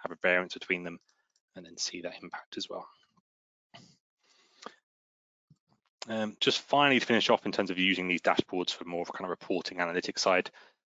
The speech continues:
So obviously all the dashboards we've seen so far, they double up as both data entry and for reporting purposes. Other examples in here include analysis on things like month-to-month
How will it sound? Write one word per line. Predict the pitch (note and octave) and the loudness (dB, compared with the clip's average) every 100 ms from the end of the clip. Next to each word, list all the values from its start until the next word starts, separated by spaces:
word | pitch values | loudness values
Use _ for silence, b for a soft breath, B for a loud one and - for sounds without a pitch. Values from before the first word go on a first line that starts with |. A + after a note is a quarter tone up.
| _ | _
So | - E2+ | -8 -4
obviously | - | 0
all | G2+ A2+ | 6 8
the | |
dashboards | G#2 - F#2+ | 8 4 0
we've | F#2 | -2
seen | - F#2 | -2 -2
so | F#2+ | 0
far, | F2 F#2+ F2 F2 - | 2 4 6 4 0
they | E2+ - | -6 0
double | F2+ F2+ | 2 4
up | E2 - | 2 0
as | E2 | -4
both | E2+ E2+ - | -4 -4 -4
data | D#2 - | -4 -2
entry | F2+ F2 G2 F2 b b b _ _ - | -2 -2 -4 -6 b b b _ _ -4
and | F2+ F2 | -2 -4
for | - | -6
reporting | F#2+ C#3+ - C#3+ | 4 4 4 4
purposes. | D3+ - - D3+ - - _ _ - | 4 4 4 2 2 -10 _ _ 4
Other | A2 A2 | 6 6
examples | G2+ A2+ G#2 G2 | 6 4 2 0
in | G2 | -4
here | G2 G2+ F#2+ | 0 2 2
include | F#2 F#2+ - | -2 -10 -10
analysis | F#2+ F2 F2+ - F2+ - | -6 -2 0 -2 -4 -4
on | F2 | -8
things | F#2+ F2+ | -8 -2
like | F2+ F2 - | -2 -2 -2
month-to-month | F#2 F#2 - G2+ F#2 E2+ | 0 0 -2 -2 -2 -2